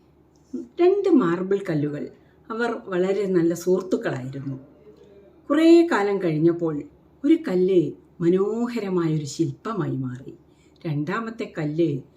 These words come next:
ആ കല്ലിൽ ച-, ഒന്നിനും പറ്റാതെ ആ കല്ലിൽ ചവിട്ടിയാണ് ആ ശില്പത്തെ കാണാനായി ആളുകൾ ദിവസവും ഒഴുകി വരാറുള്ളത്. കുറേ ദിവസം കഴിഞ്ഞപ്പോൾ ഒരു ദിവസം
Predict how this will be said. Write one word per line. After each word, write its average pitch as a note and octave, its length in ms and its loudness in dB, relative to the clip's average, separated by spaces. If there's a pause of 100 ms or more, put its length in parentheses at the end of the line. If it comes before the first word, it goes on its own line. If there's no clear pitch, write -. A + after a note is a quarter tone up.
(220)
ആ A3+ 100 -4
കല്ലിൽ G3 420 -2
ച-, - 260 -12
ഒന്നിനും A#3 340 2
പറ്റാതെ D3 500 -8 (400)
ആ C#4+ 80 0
കല്ലിൽ A#3 480 0
ചവിട്ടിയാണ് D3 760 -4 (440)
ആ F#3+ 120 -4
ശില്പത്തെ F#3 680 -4
കാണാനായി C#3+ 600 -8 (300)
ആളുകൾ D#3 440 -6 (380)
ദിവസവും D#3+ 800 -2
ഒഴുകി D#3 320 -4
വരാറുള്ളത്. C3 640 -8 (800)
കുറേ E4+ 220 6
ദിവസം F#3+ 440 2
കഴിഞ്ഞപ്പോൾ D3+ 560 -4 (440)
ഒരു F4 120 8
ദിവസം D#3+ 480 2